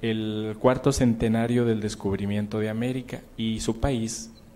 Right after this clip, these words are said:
l-, pi-, le pidió que viajara a España. Y por supuesto llevó entre su equipaje el libro, eh, para presentarlo allá, y se lo llevó a un gran escritor, eh, español,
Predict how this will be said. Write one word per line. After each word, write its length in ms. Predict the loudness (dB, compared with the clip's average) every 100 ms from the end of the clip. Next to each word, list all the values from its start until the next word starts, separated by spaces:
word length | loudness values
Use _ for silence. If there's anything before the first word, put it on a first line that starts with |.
| -10
l-, 400 | -8 -8 -10 -8
pi-, 140 | -2 0
le 140 | 0
pidió 400 | 0 2 2 2 -6 -18 -20 -20 -20 -12
que 120 | -4 -2
viajara 500 | -2 -4 -2 0 -2
a 40 |
España. 420 | -4 -6 -6 -8 -18 -16 -6
Y 100 | 0
por 180 | 2 4
supuesto 460 | 2 2 2 0
llevó 280 | 2 2 2
entre 240 | 0 -2
su 140 | -2 -2
equipaje 640 | -4 -4 -4 -4 -6 -8 -12 -20 -6
el 120 | -4 0
libro, 360 | 2 2 0 -4 -16 -20 -20 -20 -12
eh, 200 | -8 -6
para 260 | -4 -2 0
presentarlo 640 | 0 0 -2 -2 -2 0
allá, 240 | -2 -2 -6
y 60 |
se 120 | -2
lo 120 | 0 2
llevó 360 | 0 2 4
a 80 | 4
un 200 | 2 0
gran 200 | 2 2
escritor, 1000 | 0 -2 -4 0 0 0 0 -2 -4 -8
eh, 40 | -10
español, 500 | -4 -2 0 0